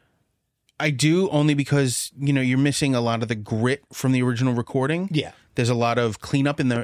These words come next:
Speaker 1: in the remastering process.
Speaker 2: Right.
Speaker 1: And there's not, like, they didn't do a mu-, they didn't do much with the arrangement.
Speaker 2: Mm-hmm.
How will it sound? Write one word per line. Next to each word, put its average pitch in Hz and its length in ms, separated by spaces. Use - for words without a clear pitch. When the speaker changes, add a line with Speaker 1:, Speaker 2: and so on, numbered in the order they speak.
Speaker 1:
in 123 80
the 120 60
remastering 117 500
process. 143 540
Speaker 2:
Right. 113 240
Speaker 1:
And 120 600
there's 127 380
not, 139 280
like, 139 220
they 151 100
didn't 190 200
do 180 100
a 170 60
mu-, 160 220
they 135 180
didn't 175 180
do 185 60
much 165 200
with 143 100
the 131 100
arrangement. 113 500
Speaker 2:
Mm-hmm. 131 280